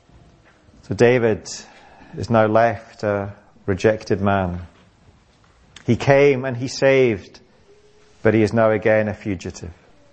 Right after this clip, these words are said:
We see in verse thirteen that his men simply went wherever they could go. The Christ-likeness of David continues.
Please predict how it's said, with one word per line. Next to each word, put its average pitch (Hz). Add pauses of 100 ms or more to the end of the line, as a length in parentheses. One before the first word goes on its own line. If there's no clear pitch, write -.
(1120)
We 98
see 120
in 107
verse 110
thirteen 120
that 110
his 104
men 110
simply 110
went 117
wherever 110 (220)
they 101
could 107
go. 87 (1200)
The 104
Christ-likeness 123
of 104
David 110
continues. 107